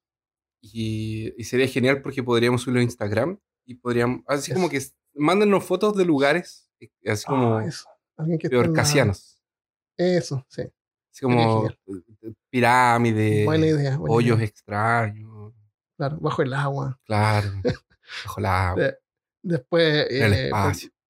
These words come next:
Speaker 2: después joven muere intentando
Speaker 1: Claro.
Speaker 2: sacar una foto. <laughs>
Speaker 1: Ah, como, como el, el, el que se lamió el codo, que ahora le tengo que mandar un sticker.
Speaker 2: Eso. <laughs> Que mandaron un sticker, cumplió. No dijiste "sin dislocarse el hombro".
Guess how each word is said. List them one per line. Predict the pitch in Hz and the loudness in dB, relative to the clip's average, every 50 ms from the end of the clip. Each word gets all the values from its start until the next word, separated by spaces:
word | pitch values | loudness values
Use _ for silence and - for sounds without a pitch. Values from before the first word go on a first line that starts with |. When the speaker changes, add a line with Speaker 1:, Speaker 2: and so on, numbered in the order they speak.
| _ _ | _ _
Speaker 2:
después | 147 156 151 - - 160 151 | -4 -4 -4 -2 -2 -4 -2
joven | - - 175 175 180 170 | 0 0 0 2 2 0
muere | 165 170 196 202 160 160 165 170 165 165 | 0 2 2 2 2 2 2 2 0 0
intentando | 160 160 160 151 156 185 190 | -2 -2 -4 -4 -2 0 2
Speaker 1:
Claro. | - 220 214 104 | 4 4 4 4
Speaker 2:
sacar | - 170 170 175 | 2 0 0 0
una | 170 208 165 | 2 0 0
foto. | - - 202 131 - - | 0 0 -2 0 0 0
<laughs> | - - - - _ _ _ _ - - | -2 -2 -6 -12 _ _ _ _ -6 -2
Speaker 1:
Ah, | 123 117 | 0 0
como, | 107 113 113 113 120 123 123 127 - | 2 4 4 4 2 2 0 -2 -2
como | - 123 120 120 120 120 120 | -2 0 2 2 2 2 2
el, | 113 113 92 | 2 2 2
el, | 98 110 110 95 - | 0 -2 -2 -2 -2
el | 104 107 - | -4 -4 -4
que | _ - 113 | _ -4 -2
se | - - 123 107 - - | 0 0 0 -2 -2 -2
lamió | 120 117 113 123 131 135 | 0 2 4 4 4 4
el | 139 - - | 2 0 -2
codo, | - 185 190 180 160 160 165 156 | 0 2 4 4 4 4 2 2
que | 151 | 0
ahora | 143 143 143 | 0 2 2
le | 147 139 | 4 4
tengo | 147 147 139 | 2 2 2
que | 143 139 | 2 2
mandar | 139 131 127 135 139 | 2 4 4 2 2
un | 143 143 139 | 2 2 0
sticker. | 123 - - - 151 120 107 95 - - _ _ - - _ _ _ _ _ | 0 -2 -2 -2 0 0 0 -2 -2 -6 _ _ -20 -20 _ _ _ _ _
Speaker 2:
Eso. | 175 170 185 185 175 - 220 | -2 0 2 2 2 2 2
<laughs> | - - - - 156 - - - - - 247 - - - _ - - - _ _ _ - - _ _ _ _ _ _ _ _ - - - _ - - - - - - - - 156 - - - - | 2 2 2 -2 -4 -4 -6 -10 -6 -2 -2 -2 -2 -4 _ -12 -12 -12 _ _ _ -20 -20 _ _ _ _ _ _ _ _ -20 -20 -20 _ -14 -12 -12 -12 -10 -6 0 0 0 0 0 -4 -4
Que | - 160 | -2 0
mandaron | 165 170 170 165 165 160 | 0 2 2 4 4 4
un | 175 170 | 2 2
sticker, | - - 180 160 143 139 - | 0 0 0 0 0 -2 -4
cumplió. | _ 151 151 - - 165 160 143 139 - _ _ _ _ - | _ -4 -4 -4 -2 -2 -2 -2 -2 -8 _ _ _ _ -2
No | 165 180 175 | 0 2 4
dijiste | 170 156 - 180 175 - - 190 190 185 196 | 2 2 2 0 -2 0 2 2 2 2 0
"sin | 190 - 185 180 | 0 2 0 2
dislocarse | 170 185 185 190 185 196 190 165 - 202 | 2 2 2 2 2 2 0 0 0 0
el | 190 202 202 226 | 0 0 0 0
hombro". | 226 196 180 156 147 143 - | -2 -2 0 0 -2 -4 -4